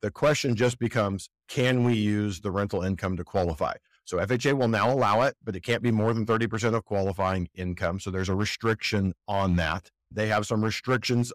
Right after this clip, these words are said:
on the property. So, uh, again, without just sitting here and reading you a matrix and boring guidelines, just know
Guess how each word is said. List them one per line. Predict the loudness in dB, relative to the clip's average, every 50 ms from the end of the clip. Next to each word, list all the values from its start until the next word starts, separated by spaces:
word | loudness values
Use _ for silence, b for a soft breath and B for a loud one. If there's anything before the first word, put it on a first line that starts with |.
| -6 -2
on | 0 2 4 4 4 4 2 0 0 0
the | -2 -2
property. | -2 -4 -4 0 2 2 2 2 0 -2 -2 -2 -2 -2 -4 -4 -8 _ _ _ _ _
So, | -6 0 2 2 2 2
uh, | 0 -2 -6 -4
again, | -4 -4 -4 0 2 2 2 2 2 -2
without | -4 -2 0 2 2 2 0
just | -2 -4 -2
sitting | 0 0 0 0
here | 0 0 0
and | 0 -2 -4 -2
reading | -2 0 0 0 0 2 2 2
you | 0 0 -2 -2 -2 -2
a | -2
matrix | 0 0 2 2 0 0 0 0 -2 -2 -2 -2 -6
and | -6 -6 -4
boring | -2 0 2 4 4 2 2 0
guidelines, | 0 2 2 2 2 2 0 0 0 0 -2 -2 -4 -6 -10 _ _ _ _ _ -12
just | -2 2 2 2 2 2 0
know | 0 2 2 4 4 4 4 2 2 0